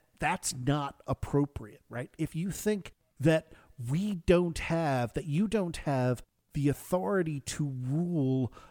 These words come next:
jurisdictionally on that question, and the reason has to do with the very convoluted argument,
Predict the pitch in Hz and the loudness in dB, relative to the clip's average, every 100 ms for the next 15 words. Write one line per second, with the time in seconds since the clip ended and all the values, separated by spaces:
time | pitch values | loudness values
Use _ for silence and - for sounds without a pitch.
0 | - 120 - 190 190 - - 202 - 190 | -12 -4 2 2 2 0 0 -2 -2 -2
1 | 170 156 143 156 - 156 185 165 127 - | 0 2 0 0 0 0 0 -2 -4 -8
2 | - 196 - - 107 113 135 127 185 240 | -4 -4 -4 -8 -6 -2 0 0 0 2
3 | 190 160 139 - _ _ - - 190 190 | 4 4 2 -4 _ _ -14 -6 0 2
4 | 190 - 156 185 170 - 139 131 - 214 | 2 0 0 2 0 0 -2 -2 4 6
5 | 208 185 156 - 180 170 143 151 143 147 | 6 4 0 0 2 2 0 0 2 2
6 | 143 147 135 127 147 143 147 | 2 2 0 0 0 0 0